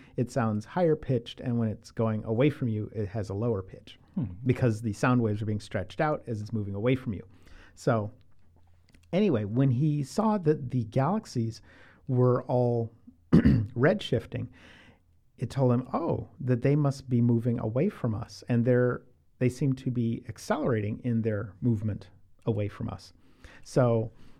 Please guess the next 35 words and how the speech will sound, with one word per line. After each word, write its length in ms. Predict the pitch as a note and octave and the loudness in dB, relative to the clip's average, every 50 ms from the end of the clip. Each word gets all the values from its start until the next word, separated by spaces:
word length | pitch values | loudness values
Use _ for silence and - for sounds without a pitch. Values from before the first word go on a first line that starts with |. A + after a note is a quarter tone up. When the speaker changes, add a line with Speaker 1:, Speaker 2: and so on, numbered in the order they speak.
| - - - - | -20 -20 -6 -2
Speaker 1:
that 160 | - C3 B2+ G#2+ | 0 0 2 2
gave 200 | A#2+ A2+ A#2 A2 | 0 0 0 -2
him 220 | - - A2+ A2+ | -2 -2 -2 -2
the 140 | G#2+ A2 A2+ | -2 -4 -6
idea 260 | A#2+ A2+ A2 A2+ G#2 | -6 -6 -6 -4 -4
that, 100 | G#2+ A2 C3 | -4 -4 -4
well, 220 | A2+ A2+ B2 C3 C3 - - - - - | -4 -4 -4 -4 -6 -12 -20 -20 -20 -20
s-, 220 | - - - - - - - | -18 -18 -18 -18 -16 -14 -10
the 220 | D#3+ B2+ A2+ A#2 | -6 -2 0 0
universe, 640 | A2 G#2+ A#2+ D3 E3 D#3+ B2+ A#2 A2 G#2+ A2 - - - | 2 4 4 4 4 4 2 0 -2 -4 -6 -8 -8 -4
the 220 | - A#2 G#2+ G#2+ | -2 -2 -2 -2
fabric 380 | G2+ - - D3+ E3 E3 D3+ - | -2 0 0 2 2 2 0 -2
of 100 | A#2+ G#2 | -2 -6
space-time 600 | - - - G#2+ G#2 G#2 - - A#2 A2 G#2 A2 | -4 -6 -4 -4 -4 -6 -6 -6 -4 -4 -4 -4
is 240 | B2 G#2+ G2+ - - - | -6 -8 -8 -10 -16 -20
expanding. 640 | - - - - - C3 C3+ C#3+ C3+ - - - - - _ _ - - - - - | -18 -18 -10 -4 -2 -2 0 -2 -2 -4 -6 -10 -12 -14 _ _ -20 -20 -20 -4 2
So 140 | - C#3 D3 | 4 4 6
even 180 | F#3 G#3+ C4 | 6 6 6
though 120 | C4 F#3 D3+ | 8 6 6
the 60 | C3 | 4
two 180 | - - - | 2 0 -2
concepts 580 | E3+ - - - D#3+ D#3 D3+ - - C3+ - - | -2 -2 -2 0 0 0 0 0 -2 -2 0 -2
of 140 | B2+ A#2+ - | -6 -6 -6
space-time 1080 | - - - - D#3+ E3 D#3 - - - - - - D3 C#3+ C#3 C3 C3 C3 C3 C3 - - - - - - - - | -10 -4 0 0 0 0 0 -6 -10 -16 -10 -6 -2 0 0 2 2 2 2 0 -2 -6 -14 -20 -20 -20 -20 -10 -4
and 200 | - A#2 G#2+ G#2 | -2 0 0 2
warp 280 | A#2 B2+ C3+ C#3 C3 - | 4 4 4 4 2 -4
speed 540 | - - - C3 C3 B2 B2 B2 A#2+ - - | -12 -8 -2 0 0 2 2 0 -2 -2 -4
and 200 | - A2+ A2 A2+ | -2 -2 -2 -2
the 20 | G#2 | -4
expansion 440 | G#2+ - - D3 B2+ B2+ C3 - | -6 -4 0 2 2 2 0 -2
of 80 | B2 G#2 | -2 0
the 60 | G#2+ | 2
universe 520 | B2+ E3+ F3+ D#3+ C#3 C3 B2+ B2 B2 - - - | 2 4 4 4 2 2 0 0 -2 -6 -6 -4
are 80 | A#2 | -2
not 340 | A2 A2+ B2 A#2+ A#2+ - - | 0 0 0 0 -2 -4 -8